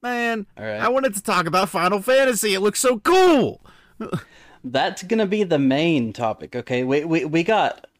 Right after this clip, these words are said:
Speaker 2: we got plenty of time to talk about that.
Speaker 1: Uh, yeah, I
Speaker 2: First,
Speaker 1: did, I did
Speaker 2: but
Speaker 1: write some
Speaker 2: before
Speaker 1: stuff down. I should go find that.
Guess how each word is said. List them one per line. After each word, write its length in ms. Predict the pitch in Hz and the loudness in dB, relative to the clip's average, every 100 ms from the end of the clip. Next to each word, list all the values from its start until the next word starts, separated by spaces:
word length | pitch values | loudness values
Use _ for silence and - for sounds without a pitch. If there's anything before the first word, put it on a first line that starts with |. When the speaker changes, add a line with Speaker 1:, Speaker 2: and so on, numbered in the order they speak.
| _ _ _ - | _ _ _ -10
Speaker 2:
we 120 | 175 | -4
got 340 | 175 120 - | 0 -2 -4
plenty 500 | - - 185 202 151 | -10 -2 0 2 2
of 80 | 110 | 0
time 240 | 127 123 | -4 -8
to 60 | 107 | -8
talk 240 | - 113 | -6 -8
about 220 | 104 107 87 | -6 -8 -6
that. 280 | 90 69 - | -6 -8 -10
Speaker 1:
Uh, 240 | - 165 160 | -10 -10 -8
yeah, 220 | 165 156 | -6 -4
I 80 | 165 | 0
Speaker 2:
First, 280 | 202 190 | 2 2
Speaker 1:
did, 60 | 160 | -2
I 20 | |
did 100 | 175 | -2
Speaker 2:
but 80 | 147 | -2
Speaker 1:
write 220 | 135 139 | -2 -2
some 100 | - | 0
Speaker 2:
before 160 | 165 160 | 0 2
Speaker 1:
stuff 180 | 107 - | 0 -6
down. 220 | 92 92 | -12 -10
I 40 | 107 | -10
should 180 | 127 | -10
go 80 | 104 | -12
find 340 | - 98 92 90 | -12 -14 -14 -14
that. 200 | 98 | -16